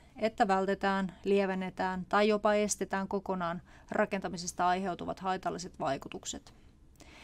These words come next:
Vieralan tehtävissä me puututaan luonnon prosesseihin, jotka on ekosysteemipalveluiden toiminnan kannalta hyvinkin keskeisiä.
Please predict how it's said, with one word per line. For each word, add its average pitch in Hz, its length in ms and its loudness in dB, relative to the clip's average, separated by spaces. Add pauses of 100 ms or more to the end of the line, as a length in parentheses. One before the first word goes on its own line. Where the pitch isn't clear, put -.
(360)
Vieralan 247 380 8
tehtävissä 233 480 2
me 202 80 0
puututaan 202 760 0
luonnon 202 400 2
prosesseihin, 196 840 -2
jotka 180 320 -2
on 226 180 4
ekosysteemipalveluiden 190 1300 0
toiminnan 185 460 -2
kannalta 180 380 -4
hyvinkin 185 460 -2
keskeisiä. - 800 -6